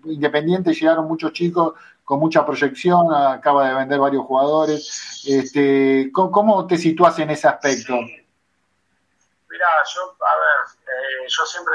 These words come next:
Speaker 2: digo lo mismo, vos hoy estás hablando con Fernando Verón, pero con Fernando Verón trabajan veinticinco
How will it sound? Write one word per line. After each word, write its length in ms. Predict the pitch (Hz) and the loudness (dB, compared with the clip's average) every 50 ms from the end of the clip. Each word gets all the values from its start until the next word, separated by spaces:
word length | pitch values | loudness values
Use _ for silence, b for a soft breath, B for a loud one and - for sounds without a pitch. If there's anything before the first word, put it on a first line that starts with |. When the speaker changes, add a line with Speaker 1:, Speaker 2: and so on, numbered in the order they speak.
| 151 151 | -2 0
Speaker 2:
digo 140 | 147 143 139 | 0 0 0
lo 140 | - 139 165 | 0 0 0
mismo, 400 | 175 175 160 135 127 - - - | -2 -6 -8 -6 -4 -2 -2 0
vos 300 | - 156 165 160 - - | 0 -2 -2 -2 -4 -4
hoy 180 | 165 170 175 165 | -4 -4 -2 -4
estás 300 | 147 - - 147 - - | -2 0 0 0 0 0
hablando 380 | 143 147 151 156 156 156 151 147 | 0 2 2 2 2 0 -2 -2
con 120 | 143 143 - | -4 -6 -6
Fernando 440 | - 139 139 147 143 143 143 139 | -4 -2 0 0 0 -2 -2 -4
Verón, 360 | 139 143 139 135 131 123 123 - | -2 0 0 2 2 0 0 -2
pero 220 | 123 123 123 120 | -2 -2 -2 -2
con 120 | 123 127 127 | -2 -4 -2
Fernando 380 | - 127 135 - - 160 160 151 | -2 0 0 0 0 0 0 0
Verón 240 | 147 156 175 185 - | 2 2 0 0 -2
trabajan 420 | - 135 131 131 135 - 135 131 | 0 0 2 2 2 0 -2 -2
veinticinco 520 | 131 127 127 123 123 - - - - - | -2 -4 -4 -6 -14 -16 -16 -16 -16 -18